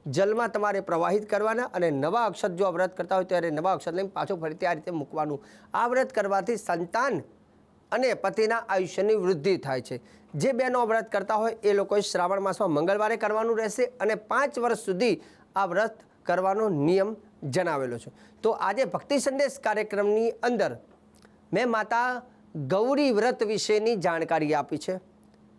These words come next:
અને જ્યારે જ્યારે સારો પવિત્ર માસ હોય અને એ માસની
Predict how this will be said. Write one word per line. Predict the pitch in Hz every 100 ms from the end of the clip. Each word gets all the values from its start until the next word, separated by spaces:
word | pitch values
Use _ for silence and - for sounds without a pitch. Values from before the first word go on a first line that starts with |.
| - _ -
અને | 240 214 120 - - _ -
જ્યારે | 135 170 214 269
જ્યારે | 214 233 196 147 123 _ _ _ _ _ _ _ _ _ _ _ _ - -
સારો | 185 233
પવિત્ર | 214 214 240 269
માસ | 233 226 226 190
હોય | 208 202
અને | 208 214
એ | 214 226 262
માસની | 233 220 - 254